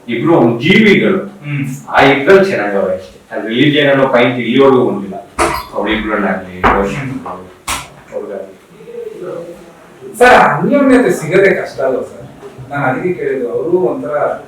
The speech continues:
Speaker 2: ಸಾಕಷ್ಟು ನಿದರ್ಶನಗಳಿಗೆ ಅವ್ರು, ಅವ್ರು ನಿಜವಾಗ್ಲೂ ಎಕ್ಸಾಂಪಲ್ ಆಗ್ತಾರೆ. ಈ ತರ ಬದುಕು ತೋರಿಸ್ಬೋದಯ್ಯ, ನೋಡಿ ನಾವ್ ಹೆಂಗಿದೀವಿ ಅಂತ ಅವ್ರು ನೋಡಿದ್ರು ಎಷ್ಟೋ ಜನ ಬುದ್ಧಿ ಕಲಿಬೋದಲ್ಲ ಅನ್ನೋ ಉದ್ದೇಶಕ್ಕೆ ನಾನು ನಿಮ್ಮೊಂದು ಪ್ರಶ್ನೆ ಕೇಳ್ತಾ ಇದ್ದೀನಿ.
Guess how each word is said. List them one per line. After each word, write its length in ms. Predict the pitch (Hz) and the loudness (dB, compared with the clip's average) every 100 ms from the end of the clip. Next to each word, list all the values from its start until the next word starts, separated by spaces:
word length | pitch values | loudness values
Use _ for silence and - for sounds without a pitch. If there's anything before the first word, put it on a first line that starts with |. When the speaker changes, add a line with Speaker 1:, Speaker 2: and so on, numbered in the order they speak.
| - - - | -18 -20 -10
Speaker 2:
ಸಾಕಷ್ಟು 840 | - 185 - - - 202 170 143 | 0 4 6 4 4 6 6 4
ನಿದರ್ಶನಗಳಿಗೆ 1040 | 147 175 190 180 151 147 139 131 123 - - - - - - | 2 0 0 -2 -4 -2 0 2 0 -2 -8 -14 -18 -6 0
ಅವ್ರು, 420 | 175 208 208 - | 4 6 6 6
ಅವ್ರು 340 | 208 214 202 | 6 6 6
ನಿಜವಾಗ್ಲೂ 320 | 202 175 160 | 4 6 8
ಎಕ್ಸಾಂಪಲ್ 540 | - 110 - 214 220 202 | 8 6 4 4 6 6
ಆಗ್ತಾರೆ. 340 | - - - | 6 4 0
ಈ 60 | - | 0
ತರ 140 | 196 | 0
ಬದುಕು 500 | - 156 175 220 - | 2 2 4 4 2
ತೋರಿಸ್ಬೋದಯ್ಯ, 680 | 202 214 208 - 208 196 - - - - - - - - - - | 6 8 6 4 4 4 6 4 4 2 -2 -14 -20 -20 -20 -6
ನೋಡಿ 240 | 165 208 202 | 4 8 8
ನಾವ್ 160 | 185 | 8
ಹೆಂಗಿದೀವಿ 500 | 160 165 170 165 160 | 6 6 4 4 4
ಅಂತ 160 | 160 156 | 4 4
ಅವ್ರು 200 | 151 - | 4 4
ನೋಡಿದ್ರು 580 | 151 175 202 202 196 165 | 2 4 6 6 6 4
ಎಷ್ಟೋ 260 | 165 170 | 2 2
ಜನ 120 | 170 160 | 0 0
ಬುದ್ಧಿ 400 | 147 135 180 196 | -2 -4 0 2
ಕಲಿಬೋದಲ್ಲ 580 | 196 185 170 160 156 | 4 4 4 4 4
ಅನ್ನೋ 220 | 151 151 - | 2 0 -4
ಉದ್ದೇಶಕ್ಕೆ 360 | 156 151 - | -4 -6 -6
ನಾನು 180 | 143 135 | -8 -6
ನಿಮ್ಮೊಂದು 300 | 131 131 131 | -4 -4 -4
ಪ್ರಶ್ನೆ 200 | 127 123 | -8 -12
ಕೇಳ್ತಾ 340 | 123 117 113 | -12 -12 -14
ಇದ್ದೀನಿ. 100 | 104 | -18